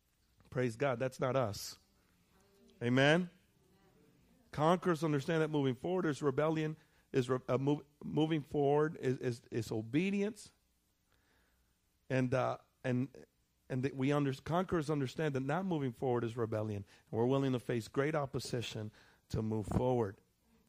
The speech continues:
Now, here's the last point, and we'll close with this. Defining factor. It's the difference between a survivor and a conqueror. A survivor never grows. They can never grow. And what happened?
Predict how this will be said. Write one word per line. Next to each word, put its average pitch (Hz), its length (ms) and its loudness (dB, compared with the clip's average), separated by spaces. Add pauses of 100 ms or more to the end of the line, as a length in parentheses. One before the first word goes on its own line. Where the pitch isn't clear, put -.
(120)
Now, 120 380 2 (1000)
here's 135 260 4
the 165 100 0
last 151 380 0
point, 147 220 0
and 117 80 -4
we'll 107 100 -2
close 127 340 -2
with 123 140 -12
this. 113 340 -4 (460)
Defining 123 480 -2
factor. 120 580 -6 (460)
It's - 100 -20
the 117 60 -12
difference 151 400 0
between 143 320 -4
a 127 60 0
survivor 139 540 -2
and 120 100 -6
a 110 40 -8
conqueror. 117 600 -4 (840)
A 127 80 0
survivor 143 680 4
never 123 340 0
grows. 104 580 -2 (1300)
They 120 120 -2
can 190 180 -2
never 143 240 2
grow. 131 420 2 (540)
And 120 120 0
what 175 180 6
happened? 175 460 0